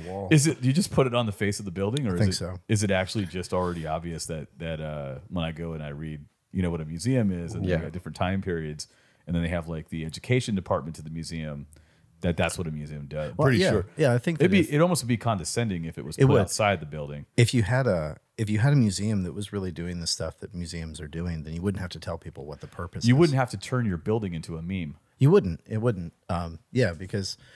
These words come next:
Speaker 1: you know, hey, we all like fifteen
Speaker 2: What does it
Speaker 1: seconds of
Speaker 2: mean?
Speaker 1: laughter.
Speaker 2: What does it mean to turn a really expensive architecture into a meme in actuality? What do you think that, is that a good thing or a bad thing?
Speaker 1: I think it'd be overall a negative.
Speaker 3: It
Speaker 2: I
Speaker 3: says something about the cultural value of a meme.
Speaker 2: It, that's interesting.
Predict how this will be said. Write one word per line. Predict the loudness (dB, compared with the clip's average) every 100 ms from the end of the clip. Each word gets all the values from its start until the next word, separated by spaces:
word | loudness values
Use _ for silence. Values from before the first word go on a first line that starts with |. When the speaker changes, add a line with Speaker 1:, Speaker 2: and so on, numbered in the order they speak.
| -20 -20 -20 _
Speaker 1:
you | -4
know, | -2
hey, | -2
we | 0 0
all | 2
like | 0 -2
fifteen | -2 6
Speaker 2:
What | 6
does | 8
it |
Speaker 1:
seconds | 4 4
of | 4
Speaker 2:
mean? | 2
Speaker 1:
laughter. | 2 4
Speaker 2:
What | 4
does | 4
it | 2
mean | 2 0
to | 0
turn | 0 0
a | -2
really | -4 -4
expensive | -6 -4 -4 -4 -4
architecture | -4 -6 -8 -8 -8 -10
into | -10 -12
a |
meme | -12 -12 -12 -14
in |
actuality? | -14 -14 -14 -14 -16 -16 0
What | 4
do |
you | 4
think | 4 0
that, | 0 -2 -8 0
is | 2
that | 2
a |
good | 0 -2 0
thing | 0 0
or | -2
a |
bad | -6 -10 -10
thing? | -14 -6 -2
Speaker 1:
I |
think | 0 -2
it'd | -6
be | -6 -8
overall | -8 -10 -12 -12 -12
a | -12
negative. | -10 -10 -10 -12 _ _ _ _
Speaker 3:
It | 0
Speaker 2:
I | 2
Speaker 3:
says | 4 4 2 0
something | 2 2
about | 4 2
the | 0
cultural | -2 0 0
value | 0 0 0
of | -2
a | -4
meme. | -4 -2 -4 -6 -10 -16 _ -20 0 4
Speaker 2:
It, | 4 2 _ -12 -12 0
that's | 2 4
interesting. | 2 0 -8 -12